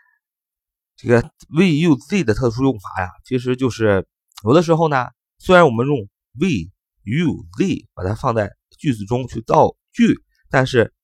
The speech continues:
有时候我们并不是只是特定的人，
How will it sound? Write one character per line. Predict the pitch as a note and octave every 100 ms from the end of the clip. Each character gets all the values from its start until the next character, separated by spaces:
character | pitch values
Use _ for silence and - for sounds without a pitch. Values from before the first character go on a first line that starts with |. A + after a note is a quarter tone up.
| _ _ _ - A#2+
有 | A2+
时 | A#2+ D3 F3+
候 | E3
我 | A2
们 | B2 D#3
并 | B3+ D#3+ A#2+
不 |
是 | C#3 -
只 | -
是 | G#2 A#2+
特 | - C3+
定 | B2+
的 | G2
人， | G2